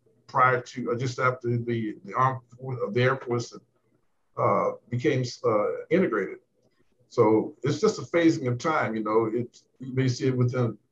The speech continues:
two decades or, or, or whatever it takes. But some of that old, uh, uh, oh, some of the old stuff to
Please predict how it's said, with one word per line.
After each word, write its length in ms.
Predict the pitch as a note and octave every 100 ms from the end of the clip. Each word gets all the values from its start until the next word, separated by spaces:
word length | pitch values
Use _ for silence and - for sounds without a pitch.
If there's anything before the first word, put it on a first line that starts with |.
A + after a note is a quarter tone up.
| _ _ -
two 140 | E3
decades 720 | C#3+ C3 D3 C#3 C3+ B2+ - _ _ _
or, 120 | A#2+ B2
or, 400 | B2 G#2 A2+ G#2
or 140 | G#2 A#2+
whatever 280 | C3+ C3+
it 120 | A#2 -
takes. 320 | A#2 A2 -
But 240 | - G#2
some 240 | - C#3+ C#3
of 60 |
that 200 | C3 B2 - _ _ _ _ _ -
old, 340 | B2 B2 A#2
uh, 720 | G2+ G2+ F2 - _ _ -
uh, 160 | G2 F2 - -
oh, 120 | C#3
some 180 | - E3+
of 60 | C3+
the 140 | B2
old 340 | B2+ B2+ B2 - _ _ _ _ _
stuff 320 | - - C#3 -
to 140 | A#2